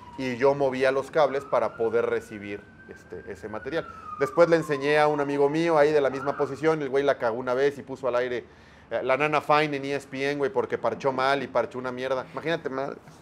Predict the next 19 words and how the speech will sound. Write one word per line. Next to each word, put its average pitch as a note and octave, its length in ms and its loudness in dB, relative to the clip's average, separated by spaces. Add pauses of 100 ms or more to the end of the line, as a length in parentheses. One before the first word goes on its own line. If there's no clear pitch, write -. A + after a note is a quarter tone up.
(580)
Mundial E3 440 6
de G3+ 60 10
Alemania, D#3 560 4
güey. F2+ 200 -10
Mundial D#3+ 520 6
de G3+ 80 6
Alemania, C#3+ 560 2
güey. - 120 -12 (800)
Nuestro D3 500 2
programa E3 480 8
de C3+ 200 6
la B2 120 8
noche, D#3+ 340 6
¿no? D3 160 6
El G#3+ 120 6
estelar C#3+ 460 6
en C3+ 100 2
prime D3 300 0
time. A#2 180 -2